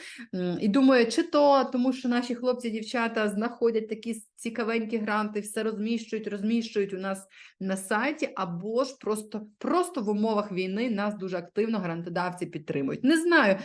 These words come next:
вам який, до речі, більше варіант подобається? Мені більше подобається обидва. Якщо грантодавці розміщують багато конкурсів, а наші дівчата та хлопці в департаменті одразу розміщують у нас на сайті цю інформацію,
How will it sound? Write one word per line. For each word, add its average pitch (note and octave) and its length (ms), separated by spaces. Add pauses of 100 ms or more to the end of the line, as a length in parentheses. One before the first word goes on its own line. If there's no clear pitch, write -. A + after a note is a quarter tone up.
(160)
вам C#4+ 140
який, D4 200
до F#3+ 80
речі, E3+ 220
більше E3+ 320
варіант D#3 360
подобається? D#3 600 (320)
Мені D4 220
більше C4 280
подобається G#3 880 (960)
обидва. E3 720
Якщо F#3 360
грантодавці G#3 640
розміщують F#3 640
багато F3 460
конкурсів, D4 580
а G3 60
наші G3+ 640
дівчата G#3 380
та G3 120
хлопці G#3+ 500
в E3+ 200
департаменті G3 800
одразу F#3 400
розміщують F3 600
у F3 40
нас E3+ 280
на F3+ 80
сайті F3 400
цю F3+ 100
інформацію, A3+ 760